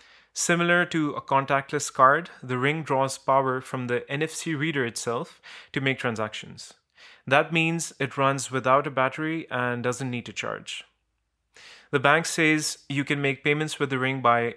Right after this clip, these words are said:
curling your finger and holding it over a payment terminal, just like you would if you were going to knock on someone's door. So I've seen some photos of the ring and I've read up on some of its features. It definitely looks and sounds interesting.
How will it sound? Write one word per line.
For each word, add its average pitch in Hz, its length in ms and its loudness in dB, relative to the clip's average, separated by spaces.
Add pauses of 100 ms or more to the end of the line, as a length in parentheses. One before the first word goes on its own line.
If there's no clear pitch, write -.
(140)
curling 151 400 2
your 127 140 -2
finger 147 420 -2
and 123 240 -4
holding 139 480 -2
it 120 200 -6 (120)
over 123 300 0
a 113 40 -6
payment 120 360 -6
terminal, 147 420 -6 (380)
just 151 260 0
like 151 240 0
you 131 100 -2
would 123 280 -2 (100)
if 127 220 -8
you 127 100 -4
were 120 100 -4
going 120 280 -2
to 127 80 -8
knock 120 360 -2
on 117 140 -6
someone's 107 320 -10
door. 104 300 -12 (500)
So 147 460 2
I've 135 240 0
seen 175 300 -2
some 151 180 -2
photos 143 480 0
of 151 120 -6
the 156 100 -4
ring 160 340 -4 (160)
and 123 140 0
I've 120 160 2
read 131 180 4
up 131 160 0
on 117 180 -2
some 123 160 -4
of 110 140 -8
its - 140 -12
features. 170 640 -8 (540)
It 123 120 -4
definitely 147 540 2
looks 127 460 -4
and 120 160 -8
sounds 117 280 -2
interesting. 160 600 -6